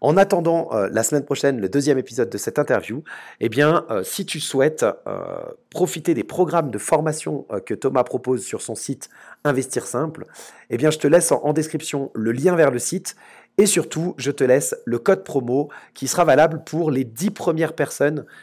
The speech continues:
qui s'inscriront à une formation ou à un programme auprès de, auprès de Thomas. Donc, tout est, tous les programmes de Thomas, à l'exception, euh, de son accompagnement en coaching, mais les programmes de formation qu'il propose sur son site, euh, tu verras, il y en a, euh, ça va, euh,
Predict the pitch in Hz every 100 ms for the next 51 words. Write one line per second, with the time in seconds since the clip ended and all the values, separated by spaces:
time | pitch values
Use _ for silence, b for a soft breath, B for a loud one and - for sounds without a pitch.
0 | B B 143 - 156 - 147 151 120 110
1 | 143 131 139 - 147 123 110 110 127 123
2 | 131 107 - 110 104 98 - - 113 104
3 | 104 127 - B B - - 151 151 131
4 | 117 117 B - 190 180 160 151 147 139
5 | 127 135 135 131 - _ 139 165 160 151
6 | - - 135 131 104 98 - 107 107 98
7 | 110 110 107 98 98 - 165 151 b b
8 | b 101 98 117 117 117 92 - 147 147
9 | 131 143 127 113 - 120 - 113 113 -
10 | 98 - 160 - b b b - 92 90
11 | 98 113 107 95 104 - 95 - 92 95
12 | - 90 92